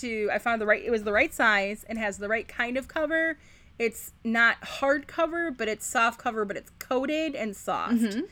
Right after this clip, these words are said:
Speaker 1: Um, and it has a little ribbon in it so I can move it or know where it's at. And
Speaker 2: Yep.
Speaker 1: it's, like,
Speaker 2: And you
Speaker 1: two
Speaker 2: can glue additional ribbons.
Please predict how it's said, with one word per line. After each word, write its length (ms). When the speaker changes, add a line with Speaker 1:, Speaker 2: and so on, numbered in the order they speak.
Speaker 1:
Um, 500
and 120
it 100
has 280
a 40
little 180
ribbon 260
in 120
it 120
so 140
I 80
can 220
move 180
it 260
or 160
know 160
where 180
it's 140
at. 420
And 380
Speaker 2:
Yep. 100
Speaker 1:
it's, 280
like, 100
Speaker 2:
And 160
you 140
Speaker 1:
two 60
Speaker 2:
can 180
glue 200
additional 560
ribbons. 680